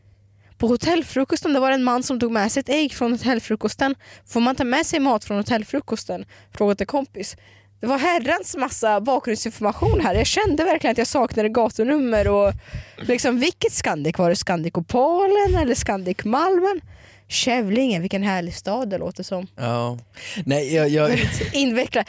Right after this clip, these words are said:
Speaker 1: Det hade ju... Nej, det var en jättebra fråga.
Speaker 2: Jag läste den här och då tänkte jag så här, att den här tar inte jag. Jag tar
Speaker 1: Mm.
Speaker 2: inte upp den här,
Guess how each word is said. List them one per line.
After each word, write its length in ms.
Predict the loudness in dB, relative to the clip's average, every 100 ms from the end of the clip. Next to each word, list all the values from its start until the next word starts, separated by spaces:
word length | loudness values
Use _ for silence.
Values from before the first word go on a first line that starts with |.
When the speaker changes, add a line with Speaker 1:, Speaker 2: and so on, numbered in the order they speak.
| -2
Speaker 1:
Det 80 | -2
hade 220 | 0 0
ju... 100 | 2 0 -2 -8 -10 -10 -16 -12 -4
Nej, 180 | -2 2
det 60 | 2
var 100 | 2
en 160 | 0 0
jättebra 680 | -2 -4 0 2 4 2 2
fråga. 420 | 2 2 2 -2 0
Speaker 2:
Jag 180 | 0
läste 220 | 2 0 0
den 80 |
här 280 | 0 0 0
och 120 | 0
då 100 | 0
tänkte 280 | 0 -2 -2
jag 60 | -2
så 60 |
här, 80 | 0
att 160 | -2 0
den 80 | 0
här 120 | 0
tar 320 | -2 0 0
inte 240 | 0 0
jag. 220 | -2 -2 -6 _
Jag 80 | 0
tar 20 |
Speaker 1:
Mm. 100 | 2 4
Speaker 2:
inte 100 | 2
upp 120 | -2
den 100 | -6
här, 160 | -6